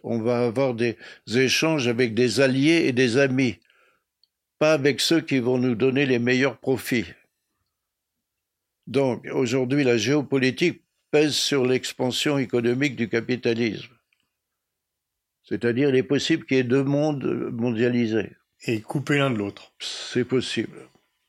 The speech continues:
Speaker 2: Un monde
Speaker 1: Donc,
Speaker 2: chinois et un monde américain,
Speaker 1: Chi-,
Speaker 2: occidental.
Speaker 1: euh, oui, voilà. Avec les pays intermédiaires.
Speaker 2: Vous croyez à cette nouvelle coupure dont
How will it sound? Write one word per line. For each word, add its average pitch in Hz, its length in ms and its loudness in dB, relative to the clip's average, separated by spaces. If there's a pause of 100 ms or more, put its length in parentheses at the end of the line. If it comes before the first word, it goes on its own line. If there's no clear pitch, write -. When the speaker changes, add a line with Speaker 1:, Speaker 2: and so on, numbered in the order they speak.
(540)
Speaker 2:
Un 123 120 -2
monde 127 160 4
Speaker 1:
Donc, 147 40 2
Speaker 2:
chinois 131 480 0
et 135 60 2
un 120 60 2
monde 123 180 0
américain, 107 580 -2 (360)
Speaker 1:
Chi-, - 100 -6
Speaker 2:
occidental. 113 600 -2
Speaker 1:
euh, - 260 -12
oui, - 40 -8 (460)
voilà. - 300 -12 (640)
Avec 107 320 -2
les 113 80 0
pays 117 380 2
intermédiaires. 104 520 0
Speaker 2:
Vous 120 200 4
croyez 202 200 2
à 214 60 0
cette 151 300 -4
nouvelle 131 440 0
coupure 139 520 -2
dont 107 100 -2